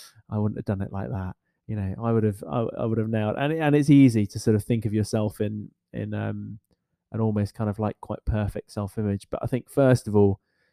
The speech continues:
yeah, it's a, it's a, it's a perfect self-image. Second of all, those people are learning and, and, and, and they're,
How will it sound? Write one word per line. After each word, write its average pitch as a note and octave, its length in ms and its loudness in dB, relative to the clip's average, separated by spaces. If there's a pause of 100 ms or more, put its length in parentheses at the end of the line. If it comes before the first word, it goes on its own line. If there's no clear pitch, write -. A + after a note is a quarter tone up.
(100)
yeah, G#2+ 220 -2
it's - 180 -10
a, G2+ 160 -2 (160)
it's - 200 -16
a, G2+ 80 -8 (200)
it's - 180 -6
a G#2 80 -4 (300)
perfect A#2+ 400 2
self-image. G#2 640 -2 (580)
Second - 380 0
of A#2 60 6
all, A#2 120 8
those C#3 180 6
people A2+ 240 -4
are G2+ 60 -4
learning A2 500 -6
and, G#2+ 400 -12
and, A2 260 -8 (720)
and, A2+ 220 -10
and A2 160 -8
they're, A2 120 -4